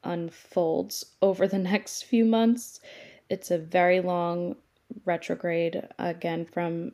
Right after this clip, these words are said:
now through January. So we've got some fiery confusion to come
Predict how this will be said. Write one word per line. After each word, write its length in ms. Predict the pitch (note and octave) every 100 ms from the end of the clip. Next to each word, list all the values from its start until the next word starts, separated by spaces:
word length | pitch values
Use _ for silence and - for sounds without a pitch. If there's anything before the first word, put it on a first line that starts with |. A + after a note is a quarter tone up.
| _
now 280 | F3 E3+ E3
through 240 | - F3
January. 540 | E3+ E3 D#3+ D#3+ D#3+ D#3+
So 240 | D#3+ D#3+
we've 180 | D#3+ D#3+
got 320 | E3 D#3+ D#3+ - - - _ _ _ _ _
some 240 | - A3
fiery 380 | A3 A#3 A#3 A#3
confusion 720 | A3+ G#3+ G#3+ A3 A3 - - - _ - _ _
to 120 | - F#3+
come 440 | - F#3 D#3